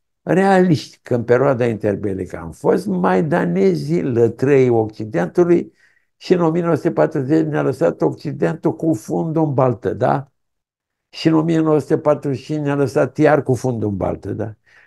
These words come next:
Nu spun, eu nu condamn, eu spun că o țară, precum România, trebuie să se mai gândească și la ea.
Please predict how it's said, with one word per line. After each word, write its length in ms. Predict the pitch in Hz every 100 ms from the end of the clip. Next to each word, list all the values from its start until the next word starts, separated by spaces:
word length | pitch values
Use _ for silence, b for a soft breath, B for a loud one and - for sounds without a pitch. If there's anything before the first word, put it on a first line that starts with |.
| b
Nu 200 | - 220
spun, 420 | 208 - 226 196
eu 80 | 175
nu 120 | 202
condamn, 520 | - 180 147 117 113 127
eu 140 | 208
spun 380 | - - 180 170
că 400 | - 117 110 - _ _ _ _ _
o 260 | 110 123
țară, 760 | 101 - 104 78 82 82 127 151
precum 500 | - 110 - 139 117
România, 500 | 104 101 98 262 311
trebuie 260 | 311 330
să 60 | 247
se 100 | 320
mai 160 | 330
gândească 460 | 302 311 302 - 302
și 160 | 202 220
la 200 | 208 151
ea. 280 | 98 -